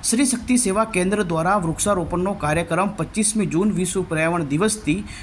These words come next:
શરૂ કરીને છવ્વીસ જુલાઈ બે હજાર ચોવીસ સુધી એમ એકાવન દિવસ સુધી દસ હજાર વૃક્ષોનું વાવેતર કરશે તેવું પણ આહ્વાન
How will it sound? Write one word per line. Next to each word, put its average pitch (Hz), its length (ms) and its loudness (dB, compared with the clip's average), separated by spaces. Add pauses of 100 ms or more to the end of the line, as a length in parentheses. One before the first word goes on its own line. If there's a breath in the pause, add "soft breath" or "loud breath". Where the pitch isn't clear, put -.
શરૂ 226 280 2
કરીને 202 400 0
છવ્વીસ 175 380 0 (100)
જુલાઈ 170 360 2
બે 175 120 2
હજાર 208 260 0
ચોવીસ 185 320 2
સુધી 180 320 0
એમ 196 80 -2 (100)
એકાવન 240 440 2
દિવસ 175 260 -2
સુધી 185 320 -2 (340 loud breath)
દસ 196 220 2
હજાર 208 340 2
વૃક્ષોનું 180 560 2 (760)
વાવેતર 185 560 2 (140)
કરશે 226 320 0 (180)
તેવું 190 280 2
પણ 175 220 0
આહ્વાન 151 420 2